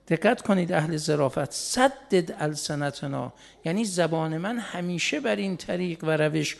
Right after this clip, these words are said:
استوار باشد، همیشه حکمت آمیز سخن بگویم و درست بگویم. یا سخن دانسته گو ای مرد عاقل یا خموش.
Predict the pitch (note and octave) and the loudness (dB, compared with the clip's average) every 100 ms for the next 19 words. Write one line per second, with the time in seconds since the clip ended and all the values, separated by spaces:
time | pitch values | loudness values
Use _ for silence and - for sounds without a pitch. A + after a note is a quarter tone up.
0 | - - - D#3 - E3 D3 C#3+ C#3 C3+ | -14 -2 4 4 6 8 10 10 8 6
1 | C3+ B2 - C3+ A2+ - - - - - | 4 4 0 -2 -2 -8 -16 -20 -14 -8
2 | - G3 G#3 F3+ D#4 B3 - G3 E3+ F3 | 0 2 4 2 2 0 -2 -4 -2 -2
3 | E3+ E3 - D#3 - D#3 D3 C#3+ C#3 C#3 | -2 -2 -4 -6 -4 -2 -2 -2 0 0
4 | B2+ - - - - D3+ C3+ D#3+ D#3+ G3 | -2 -6 -16 -6 0 0 4 6 8 8
5 | F#3 - C3+ B2 B2 B2 G#2+ - - - | 4 -2 -4 -4 -4 -4 -4 -8 -20 -6
6 | - F#3 F3+ - - - F#3+ E3 - - | 6 8 8 4 -4 0 0 0 -4 -14
7 | - C3+ D#3 D3+ D#3 D#3+ D3+ - C#4 C#4 | -6 6 8 8 4 0 0 0 0 2
8 | C4 A3 G#3 G3 F3+ F3+ E3+ E3 D#3+ D3+ | 2 0 0 0 0 0 0 -2 2 2
9 | C3+ D3 C3+ B2 - - - C#3 B2 - | 2 0 0 -4 -12 -12 2 6 6 2
10 | B2+ C3 G#2+ - - | 0 0 0 -4 -6